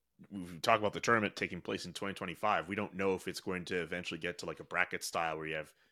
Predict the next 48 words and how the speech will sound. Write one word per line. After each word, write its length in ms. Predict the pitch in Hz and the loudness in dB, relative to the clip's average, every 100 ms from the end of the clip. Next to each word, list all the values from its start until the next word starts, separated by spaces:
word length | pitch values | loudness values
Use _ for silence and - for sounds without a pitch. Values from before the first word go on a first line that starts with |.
| _ - | _ -8
which, 220 | 90 - | -6 -4
and, 180 | 92 85 - 90 | -4 -6 -8 -8
and 120 | 82 | -6
we're 60 | |
trying 220 | 82 107 92 | 0 0 0
to 60 | |
figure 160 | 107 90 | 2 2
out 120 | 82 | 2
which 180 | 92 - | 0 -2
team's 200 | 98 85 | -2 0
on 100 | 82 | 0
the 60 | 82 | -2
other 100 | 87 | -2
side 200 | 95 80 | 0 0
of 80 | |
a 40 | 76 | -2
bracket. 400 | 90 82 - 80 | 2 2 2 0
I'm 240 | 98 87 | 0 0
very 240 | 92 92 90 | -2 0 0
curious 480 | - 101 92 - - - - _ - | 0 2 2 -2 -8 -16 -20 _ 4
if, 300 | 98 - 95 | 4 4 6
uh, 300 | 92 87 - | 8 8 6
I 80 | 101 | 4
mean, 140 | 110 | 6
that 160 | 135 151 | 8 8
ultimately 360 | 190 190 175 - | 8 6 2 4
dictates, 480 | 151 - 110 87 - | 2 4 2 2 0
like, 160 | 92 | 0
if 140 | 95 - | 0 -2
we'll 100 | 95 | 2
get 160 | 104 | 2
a 40 | 92 | 2
Canada 360 | - 95 87 85 | 2 0 0 0
U 160 | 85 | 0
S 140 | 82 92 | 0 -2
A 80 | |
final 360 | 82 85 76 64 | -2 -2 -2 -6
or 200 | 67 80 | -6 -6
a 40 | |
Canada 380 | - 110 95 87 | -2 0 2 0
Finland 460 | - 98 92 78 73 | 0 0 0 -4 -6
final 380 | 87 69 62 67 | -8 -8 -12 -6
or 200 | 82 85 | -2 0
a 60 | |
U 220 | 87 95 95 | 0 0 0
S 160 | - | 0
A 80 | 95 | -2
Sweden 440 | - 101 87 82 | -2 -4 -4 -6